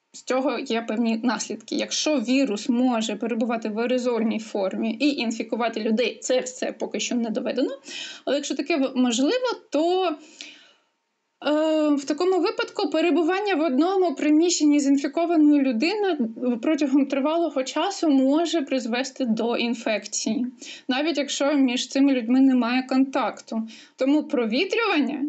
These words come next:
<laughs> воно допомагає, не закривайте свої вікна. А, тим не, а рециркуляція повітря, яка відбувається при використанні кондиціонерів, вона навпаки, м, може призвести до,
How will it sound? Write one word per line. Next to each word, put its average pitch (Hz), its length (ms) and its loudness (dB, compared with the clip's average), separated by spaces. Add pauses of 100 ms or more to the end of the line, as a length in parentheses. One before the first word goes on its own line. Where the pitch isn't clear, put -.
<laughs> - 120 -8
воно 294 420 0
допомагає, 226 800 -2
не 208 120 -6
закривайте 226 480 -2
свої 247 240 -2
вікна. 285 320 0 (760)
А, 233 340 -2
тим 262 200 2
не, 254 280 2
а 233 280 0
рециркуляція 254 1160 -2
повітря, 285 440 0
яка 233 220 -4
відбувається 226 840 -4
при 233 540 -4
використанні 226 840 -4
кондиціонерів, 226 960 -4
вона 226 600 -2 (260)
навпаки, 220 640 -4 (320)
м, 226 380 0 (760)
може 294 280 0
призвести 240 540 -6
до, 226 500 -2